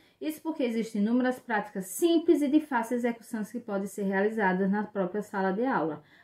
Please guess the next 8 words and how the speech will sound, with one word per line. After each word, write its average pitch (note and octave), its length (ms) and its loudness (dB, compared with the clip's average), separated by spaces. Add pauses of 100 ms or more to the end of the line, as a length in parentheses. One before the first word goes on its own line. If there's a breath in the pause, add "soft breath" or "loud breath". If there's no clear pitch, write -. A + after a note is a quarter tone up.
Basta C#4 420 6
que C#4 100 0
o B3+ 60 -2
professor A#3+ 460 -2
selecione A#3+ 880 2
as A3 180 -2
práticas E3+ 720 -4 (320)
com C#4+ 400 4